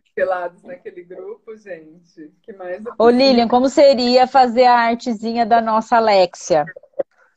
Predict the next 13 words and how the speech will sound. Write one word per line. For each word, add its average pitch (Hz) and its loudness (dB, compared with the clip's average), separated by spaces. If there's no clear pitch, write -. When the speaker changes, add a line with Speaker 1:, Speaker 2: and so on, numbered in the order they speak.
Speaker 2:
A 175 -2
Lu-, 185 -2
entendeu? 202 0
Vou 170 -4
pegar 175 2
que - -8
se - -6
mostra 170 0
aqui. 185 -6
Já 170 -8
tô 175 -8
até 190 -4
pegando. 170 -4